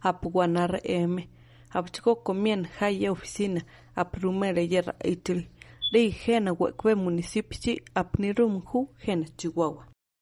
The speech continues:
Biniwuru, gena dirección ejecutiva de organización electoral, gen oficina chinochme, aprga ruyemra ye osiri apnewale ye presidencias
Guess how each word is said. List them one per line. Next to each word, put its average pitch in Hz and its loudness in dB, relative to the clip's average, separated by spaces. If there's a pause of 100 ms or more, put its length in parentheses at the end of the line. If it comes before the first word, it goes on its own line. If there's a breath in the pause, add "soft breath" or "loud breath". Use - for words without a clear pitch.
(340)
Biniwuru, 240 2 (280)
gena 240 2
dirección 185 0
ejecutiva 208 -2
de 170 4
organización 170 0
electoral, 185 -2 (400 soft breath)
gen 208 2
oficina 190 -2
chinochme, 196 -2 (520 loud breath)
aprga 226 2
ruyemra 240 2
ye 233 4
osiri 202 0
apnewale 190 0 (380 loud breath)
ye 233 6
presidencias 196 -2